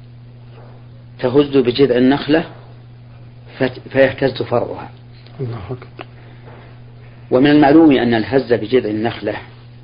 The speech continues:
Speaker 1: حسب العادة لا يمكن أن يهتز به فرع النخلة، لكن اهتز فرع النخلة وتساقط منه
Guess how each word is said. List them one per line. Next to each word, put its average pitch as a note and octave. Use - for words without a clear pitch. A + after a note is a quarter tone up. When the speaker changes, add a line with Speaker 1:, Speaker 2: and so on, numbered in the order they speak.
Speaker 1:
حسب C3
العادة A2+
لا D#3+
يمكن F#3
أن B2
يهتز A#2+
به A2
فرع G#2+
النخلة، G#2+
لكن B2+
اهتز A#2+
فرع A#2
النخلة G#2+
وتساقط A2+
منه C3+